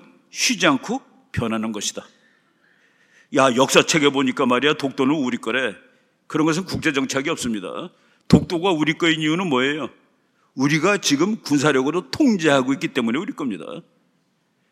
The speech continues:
그러면 역사책에 보니까 우리 거야, 그러면 만주 다 우리 거지. 고구려가 우리라면. 백-, 저, 독도가 우리 거라고 역사책 막 열심히 공부하는데, 오케이,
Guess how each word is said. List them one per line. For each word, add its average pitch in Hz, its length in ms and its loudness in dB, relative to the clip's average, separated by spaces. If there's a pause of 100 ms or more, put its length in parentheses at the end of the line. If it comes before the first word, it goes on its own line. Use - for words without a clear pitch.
(360)
그러면 190 280 -2
역사책에 175 580 2
보니까 170 340 -2
우리 160 240 -2
거야, 175 180 0
그러면 175 220 0
만주 151 260 4
다 151 100 4
우리 123 200 2
거지. 104 360 -6 (580)
고구려가 139 400 2
우리라면. 101 600 -4 (2250)
백-, - 360 -8
저, 151 180 -2 (640)
독도가 160 440 4
우리 151 280 0
거라고 160 340 0
역사책 156 480 0
막 208 320 2
열심히 196 320 6
공부하는데, 151 480 0
오케이, 131 460 -2